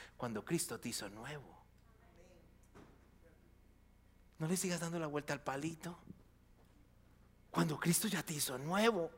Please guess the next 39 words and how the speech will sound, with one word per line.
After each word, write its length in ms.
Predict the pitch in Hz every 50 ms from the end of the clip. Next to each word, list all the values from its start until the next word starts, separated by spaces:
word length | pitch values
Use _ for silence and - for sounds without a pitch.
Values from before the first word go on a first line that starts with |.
| - - - - - - - - - - - - - - - - - - - - - - - -
empieza 400 | 202 196 185 190 190 185 - 220
a 20 | 226
vivir 300 | 214 180 170 202 233 277
lo 100 | 254 -
que 120 | 190 180
Cristo 280 | - 190 190 190 - 175
ha 60 | -
puesto 280 | - 165 156 - 180
en 120 | 170 170 160
ti. 420 | - 226 247 277 294 277 240 - - - - - - - - - -
Él 160 | 175 185 175
ya 180 | 190 208 202
te 120 | 202 208 190
redimió, 720 | 175 165 165 160 156 147 147 156 180 233 294 254 185 - - - -
Él 240 | 170 190 214 220 214
pagó 380 | 220 202 185 175 190 190 185
por 280 | 185 185 175 165 165 -
ti, 340 | - 349 277 240 233 208 - - - -
Él 240 | - 226 233 233 -
te 160 | 233 233 214
hizo 320 | 208 220 220 - 220 202 190
nuevo, 420 | 202 240 277 269 247 220 214 202 - - - -
Él 260 | 226 240 247 247 247
te 180 | - 254 226 220
creó 600 | - 214 196 196 214 262 302 294 254 233 - - -
y 100 | - 226
después 340 | 220 202 - - 220 240 254
murió 320 | 240 220 202 190 226 277 349
en 60 | 370
la 140 | 370 339 349
cruz 200 | 302 330 311 302
del 140 | 294 285 285
Calvario 460 | - 254 247 262 262 269 269 254 208
por 220 | 240 240 214 -
ti. 240 | - 294 285 262 202 - - -
Él 180 | 262 254 254
te 120 | - 247 240
hizo 300 | 262 254 - 254 220 165
doblemente 1300 | 147 160 226 277 302 311 330 339 339 339 339 330 339 311 226 208 240 269 285 302 320 311 - 339 320 320